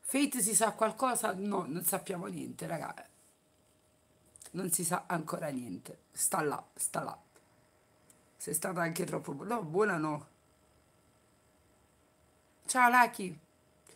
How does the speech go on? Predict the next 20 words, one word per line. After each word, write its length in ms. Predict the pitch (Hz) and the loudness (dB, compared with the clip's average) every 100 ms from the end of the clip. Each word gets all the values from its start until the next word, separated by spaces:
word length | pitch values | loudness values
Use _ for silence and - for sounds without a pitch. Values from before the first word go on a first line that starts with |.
| _ _ | _ _
Gra-, 300 | - 190 175 | -6 -2 -2
ho 40 | 165 | -2
raggiunto 440 | 170 165 214 208 | -4 -4 -6 -6
il 80 | 175 | -6
primo 240 | - 196 | -6 -6
obiettivo, 460 | 190 180 175 175 156 | -4 -4 -4 -6 -8
ho 40 | |
perso 300 | 147 175 190 | -6 -4 -4
cinque 320 | 175 170 180 | -4 -6 -6
chili. 220 | 160 160 196 | -6 -6 -4
Brava, 580 | 285 302 269 208 220 | 0 2 2 2 0
Ellie. 440 | 226 190 175 170 165 - - - | 0 -4 -2 -2 -4 -10 -20 -12
Finalmente 420 | - 220 247 247 | -6 -2 -2 -2
mi 80 | 202 | 0
sento 300 | 202 202 180 | 2 0 -2
felice 360 | 175 233 262 220 | -4 -4 -4 -4
per 120 | 185 | -8
questo 280 | 196 180 185 | -6 -6 -6
primo 240 | 196 190 | -6 -6
passo. 680 | 175 170 165 - 165 - | -2 0 2 0 -2 -14